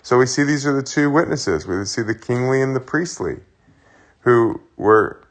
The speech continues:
trampled and attacked by the world. And I think I mentioned the beast. They were dead, and the world rejoiced, but then they, they rose again. The world startled, and we see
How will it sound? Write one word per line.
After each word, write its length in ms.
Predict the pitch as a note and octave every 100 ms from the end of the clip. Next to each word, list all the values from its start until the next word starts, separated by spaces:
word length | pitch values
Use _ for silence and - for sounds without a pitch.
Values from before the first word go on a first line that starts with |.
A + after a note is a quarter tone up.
| _
trampled 440 | - C3 C3+ - A#2+
and 120 | G2+
attacked 680 | F#2+ - A2 B2 C3+ - -
by 140 | F#2
the 100 | F#2+
world. 500 | F2+ G#2+ B2 C3+ C3
And 120 | G#2+
I 20 | G2
think 200 | G2 F#2+
I 20 |
mentioned 320 | F#2+ G#2 F#2+
the 60 | E2+
beast. 500 | G#2+ A#2+ C3+ - - _ _ _ _
They 160 | - F#2+
were 100 | F2
dead, 520 | E2 F#2+ G#2 C3 C3
and 80 | G2+
the 80 | F2
world 280 | G2+ G#2
rejoiced, 540 | F#2 D#2 G2+ A#2 B2+ -
but 120 | G#2
then 200 | A2 A2
they, 280 | A2 G#2+ A2 -
they 200 | G#2 G#2
rose 380 | G2+ G2+ A#2 A#2+
again. 360 | A#2+ B2+ D3+ A#2
The 80 | F#2
world 240 | G#2 G2+
startled, 680 | - - C#3 C#3+ F#2+ F2+ -
and 160 | G#2+
we 80 | G#2+
see 540 | G#2 - A2+ A2 G#2+